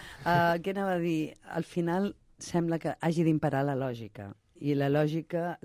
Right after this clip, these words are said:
hem estat dient des del primer moment, no? Quan, mm, estàs tallant totes les ales a tot allò que pugui, mm, favorir aquest creixement, és molt difícil que la gent es recuperi, i això és el que la gent de peu i de carrer ha vist des del primer moment, no?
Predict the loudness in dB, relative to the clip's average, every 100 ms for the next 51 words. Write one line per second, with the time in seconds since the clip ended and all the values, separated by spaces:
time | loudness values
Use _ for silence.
0 | -12 -6 -4 -4 -2 -4 -2 -2 0 2
1 | 2 0 -2 -4 -2 -2 -2 -2 -2 -2
2 | -4 -8 -20 -20 -20 _ 0 2 2 -4
3 | -10 -20 _ -2 0 -2 -2 0 0 0
4 | 0 0 2 4 6 4 2 0 0 0
5 | 0 0 -2 -4 -8 -8 -4 0 2 2
6 | -2 -6 -2 -2 -2 -6 -6 2 4 4
7 | 2 -2 -2 0 2 0 -2 -6 -8 -8
8 | -8 -8 -8 -6 -6 -2 -4 -6 -18 _
9 | -8 -6 0 2 4 2 -2 -4 -2 -4
10 | -4 -6 -8 -8 -8 -8 -8 -8 -4 -2
11 | -2 -4 -6 -6 -6 -2 -2 -4 -10 -20
12 | -8 -6 -4 -2 0 0 2 2 4 4
13 | 2 0 0 2 2 2 -2 -2 -2 -2
14 | -4 -6 -6 -6 -8 -8 -6 -6 -6